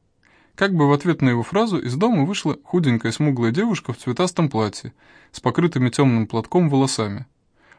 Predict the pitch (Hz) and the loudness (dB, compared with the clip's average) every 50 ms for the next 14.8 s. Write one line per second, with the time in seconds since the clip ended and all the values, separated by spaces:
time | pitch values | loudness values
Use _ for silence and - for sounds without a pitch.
0 | _ _ - 120 127 131 120 113 - - 120 - - 127 113 110 107 - - 117 | _ _ 0 2 4 4 2 0 0 -4 -4 -2 -2 -2 -2 -2 -2 -2 0 0
1 | 160 226 - - - 131 117 113 165 190 - 180 185 170 147 123 107 107 107 104 | 0 0 0 0 0 0 2 2 0 0 0 0 2 2 2 2 2 0 -2 -4
2 | 101 - - - - - _ _ - 120 117 110 139 170 170 151 120 107 107 110 | -6 -8 -14 -16 -16 -18 _ _ -4 -2 0 2 2 2 2 2 0 0 0 0
3 | 127 139 135 120 117 - - - 113 - - 113 113 110 104 104 104 107 - _ | 0 0 0 0 -2 -2 -6 -8 -10 -6 -4 -2 -2 0 -2 -4 -6 -8 -12 _
4 | _ _ _ _ _ _ _ _ _ _ _ _ _ - - - _ _ _ _ | _ _ _ _ _ _ _ _ _ _ _ _ _ -20 -20 -20 _ _ _ _
5 | _ _ _ - 131 123 117 120 165 180 185 170 151 151 160 165 165 143 131 170 | _ _ _ -2 0 2 2 4 2 4 4 4 4 4 4 2 2 2 2 2
6 | 196 202 165 135 - 110 110 107 110 107 - 127 117 110 - - 117 113 110 113 | 2 2 0 0 0 -2 -2 0 -2 -2 0 0 0 0 0 0 0 0 0 0
7 | 117 113 - - - - 62 - - - _ _ _ _ _ - - - 160 190 | 0 -2 -2 -4 -8 -10 -10 -12 -14 -18 _ _ _ _ _ -10 -4 0 2 2
8 | 185 - - 131 117 127 117 - 147 127 - - 113 110 107 - 135 165 220 262 | 2 0 0 -2 -2 -2 0 0 -2 -2 0 -4 -4 -6 -4 -4 -4 -2 -2 -4
9 | - - 131 120 135 185 214 - - 131 113 120 113 - - 165 170 - - 151 | -4 -2 -2 -2 -2 -4 -6 -4 -4 -4 -2 -4 -4 -2 -2 -2 -2 -2 -2 0
10 | 151 151 147 147 131 113 107 104 104 107 - _ _ _ _ _ _ _ _ _ | 2 4 4 4 4 2 0 -2 -4 -8 -14 _ _ _ _ _ _ _ _ _
11 | _ _ _ _ _ _ _ _ - - - 156 160 151 151 160 165 - 254 208 | _ _ _ _ _ _ _ _ -4 0 2 4 4 4 2 2 2 0 0 2
12 | 190 208 214 180 - - 120 117 113 - 170 185 190 - - 135 127 120 113 - | 2 0 0 -2 0 0 0 0 0 0 0 -2 0 0 0 0 0 0 -2 -2
13 | 131 135 165 175 170 156 156 147 - 170 165 - - 98 - - - - 143 131 | 0 0 2 2 2 2 0 0 -2 -4 -4 -4 -8 -10 -10 -12 -4 0 2 2
14 | 117 - 120 123 143 147 - 123 107 107 107 104 101 107 117 - | 2 2 2 2 2 2 0 0 -2 0 -2 -4 -6 -10 -12 -14